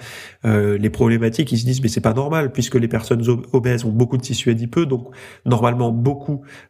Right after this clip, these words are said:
euh, de, de, de leptine. Et pourquoi en fait elles, ça ne leur coupe pas l'appétit ? » Ben, c'est tout simplement qu'elles font une résistance à la leptine, euh, malgré les niveaux élevés.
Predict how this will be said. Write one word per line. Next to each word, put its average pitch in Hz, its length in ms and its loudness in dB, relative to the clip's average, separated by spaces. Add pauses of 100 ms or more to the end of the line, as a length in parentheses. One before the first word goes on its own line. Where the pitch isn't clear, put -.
euh, 101 320 2
de, 107 340 2
de, 104 400 0
de 120 140 2
leptine. 113 500 2
Et 120 80 -4
pourquoi 151 540 -2
en 127 60 -6
fait 135 200 -2
elles, 117 340 0
ça 113 120 0
ne 113 120 0
leur 113 260 -2
coupe - 180 -2
pas 135 80 4
l'appétit ? » 123 480 0 (320)
Ben, 117 100 4
c'est 113 140 -2
tout - 80 -8
simplement 131 340 0
qu'elles 117 160 0
font 135 140 0
une 113 100 0
résistance 131 560 0
à 117 40 0
la 113 100 2
leptine, 131 540 0 (500)
euh, 104 420 0 (380)
malgré 123 400 2
les 127 140 2
niveaux 127 260 0
élevés. 143 320 -4